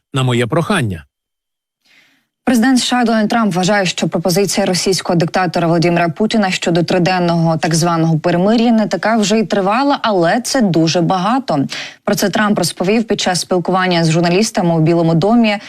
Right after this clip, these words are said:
Speaker 2: Під час спілкування Трамп нагадав про великі втрати як Росії, так і України на полі бою.
Speaker 1: Я думаю, що ми пройшли довгий шлях,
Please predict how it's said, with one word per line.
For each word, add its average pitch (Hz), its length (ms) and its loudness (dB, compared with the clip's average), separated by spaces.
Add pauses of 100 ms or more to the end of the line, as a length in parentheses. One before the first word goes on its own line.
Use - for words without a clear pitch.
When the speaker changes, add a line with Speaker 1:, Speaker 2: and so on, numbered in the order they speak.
(220)
Speaker 2:
Під 196 140 -4
час 214 180 0
спілкування 202 1000 0 (100)
Трамп 190 360 -2
нагадав 170 500 0
про 185 220 -2
великі 175 500 0
втрати 143 420 -4
як 147 280 0
Росії, 233 520 0 (260)
так 220 240 -2
і - 20 0
України 170 520 0
на 208 140 2
полі 151 280 -2
бою. 151 400 0 (2250)
Speaker 1:
Я 214 140 0
думаю, 208 340 2
що 156 200 -2
ми 175 160 2
пройшли 143 420 0
довгий 120 420 0
шлях, 90 420 -4